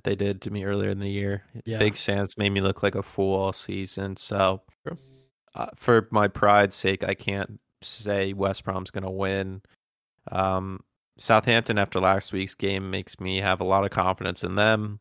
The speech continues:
Speaker 2: Mm-hmm.
Speaker 1: especially with Danny Ings. I don't think, I don't think West Brom's gonna get lucky with another bullshit red card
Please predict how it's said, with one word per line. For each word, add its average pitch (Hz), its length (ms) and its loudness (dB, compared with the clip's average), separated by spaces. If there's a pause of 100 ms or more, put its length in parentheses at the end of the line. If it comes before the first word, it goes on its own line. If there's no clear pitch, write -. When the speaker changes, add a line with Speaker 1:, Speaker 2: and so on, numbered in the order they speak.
(120)
Speaker 2:
Mm-hmm. 117 300 -10
Speaker 1:
especially - 440 2
with 95 140 0
Danny 98 340 0
Ings. 98 480 -2 (440)
I 104 220 2
don't 139 240 6
think, 120 380 0 (1300)
I - 60 -2
don't 117 180 4
think 104 180 0
West 101 220 0
Brom's 98 200 -2
gonna 98 140 -4
get 92 120 -4
lucky 101 300 -2
with 98 120 -2
another 98 280 -2
bullshit 95 540 -4
red 98 220 0
card 95 460 2